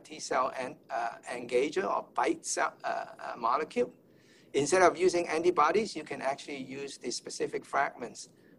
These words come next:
of the, uh, uh, tumor binding, uh, domain versus the, uh, anti-C D three.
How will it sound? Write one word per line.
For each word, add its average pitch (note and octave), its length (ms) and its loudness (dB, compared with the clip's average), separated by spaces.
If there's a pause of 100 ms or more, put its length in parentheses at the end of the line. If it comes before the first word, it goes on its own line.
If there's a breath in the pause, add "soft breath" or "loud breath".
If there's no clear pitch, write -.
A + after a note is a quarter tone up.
(120)
of B2+ 300 -2
the, A#2+ 280 -4
uh, A#2 60 0
uh, - 800 -8
tumor D3+ 280 -2
binding, D3+ 600 0 (420 soft breath)
uh, A#2+ 320 -4
domain B2 560 -2 (460)
versus C3 460 0
the, A2+ 320 -6
uh, - 40 -4 (140)
anti-C - 480 -6
D B3 140 -8
three. - 420 -10